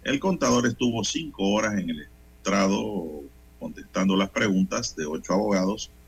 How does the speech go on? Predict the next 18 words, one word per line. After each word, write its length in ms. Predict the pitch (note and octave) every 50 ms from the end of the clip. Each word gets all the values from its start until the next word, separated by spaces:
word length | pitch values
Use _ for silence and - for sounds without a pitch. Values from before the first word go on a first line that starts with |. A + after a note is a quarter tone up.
| - - - - - - -
siete 380 | - - - G#2 F#2+ F#2 F#2+ G2+
defensores 600 | G2+ G#2 - B2 A#2 A2+ - A#2 A2+ A2 A2+ A2+
que 140 | - G#2 G2
cuestionaban 540 | - E2+ - - D2+ C#2+ E2 F2 F#2+ G2 F#2
su 100 | - G#2+
auditoría 640 | G#2 G#2 G#2+ G2+ G#2 A#2 G#2+ G2+ G2+ G#2+ A2+ A#2 A#2
sobre 320 | - - F#2 E2+ E2+ D#2+
los 140 | D#2 D#2 -
cuarenta 340 | - D#2+ D#2 D2+ D2+ - -
y 60 | F2+
tres 220 | - - - F2
coma 260 | - - G2 F2+ E2+ E2
nueve 240 | E2 F2 F#2 F#2 F2+
millones 460 | F2 D#2+ D#2+ E2 E2+ F#2 G2 G2 F2+
de 60 | D#2+
dólares 400 | D2+ D#2+ E2+ G2 G2+ G#2+ A2 G#2+ -
que 100 | - G2
ingresaron 760 | E2+ D#2 D2 - - - - - A#2+ C3+ A#2+ A2+ A2+ A#2+ A#2+